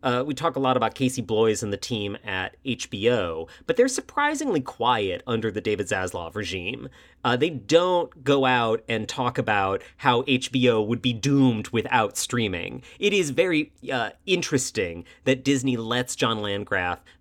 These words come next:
be so frank in his comments and so transparent as a leader. And I think it's, you know, one of the reasons he's kind of a, an institution at this point, and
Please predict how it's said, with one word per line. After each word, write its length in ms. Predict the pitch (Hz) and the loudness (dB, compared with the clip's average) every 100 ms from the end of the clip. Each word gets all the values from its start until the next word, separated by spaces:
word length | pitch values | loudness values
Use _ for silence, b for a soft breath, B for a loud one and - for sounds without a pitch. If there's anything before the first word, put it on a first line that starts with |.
| 110 | -14
be 200 | - 127 | -2 0
so 260 | 127 131 110 | 2 2 0
frank 460 | - - 107 101 - | -2 -4 -2 -2 -6
in 120 | 98 | -8
his 220 | 90 98 | -6 -8
comments 480 | - 101 92 87 82 | -6 -6 -4 -6 -8
and 200 | 139 110 | -8 -4
so 120 | - | -4
transparent 840 | - 110 98 - 120 135 104 92 - | -4 -8 -6 -8 -2 0 0 -2 -6
as 140 | 101 | -4
a 60 | 95 | -4
leader. 560 | 101 110 87 85 101 B B - | -4 -6 -6 -10 -14 B B -2
And 80 | 139 | 0
I 80 | |
think 220 | 147 151 131 | 2 2 0
it's, 300 | 123 - - | -2 -6 -8
you 220 | 151 165 | -10 -2
know, 120 | 113 98 | -2 -2
one 340 | 120 117 127 | -8 0 0
of 80 | 120 | 2
the 80 | 104 | -2
reasons 340 | 110 95 92 | -2 -6 -6
he's 220 | 113 95 | -6 -8
kind 240 | - - 92 | -8 -6 -6
of 80 | |
a, 200 | 90 82 - | -6 -6 -8
an 180 | 87 92 | -10 -8
institution 640 | 107 - - 127 135 92 | -10 -10 0 2 2 -4
at 120 | 82 | -6
this 140 | - - | -8 -10
point, 420 | - 90 82 - | -6 -6 -6 -8
and 200 | 107 92 | -8 -8